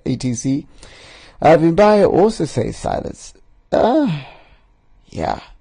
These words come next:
Marcy says, "Telling them the truth unedited, and Zawufuni, I was, I was Nchazi.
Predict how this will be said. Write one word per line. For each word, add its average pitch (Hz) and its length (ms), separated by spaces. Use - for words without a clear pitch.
Marcy 151 380
says, 139 360
"Telling 190 300
them 165 120
the 147 100
truth 139 300
unedited, 127 500
and 117 200
Zawufuni, 135 720
I - 180
was, 120 220
I - 140
was 117 140
Nchazi. 110 680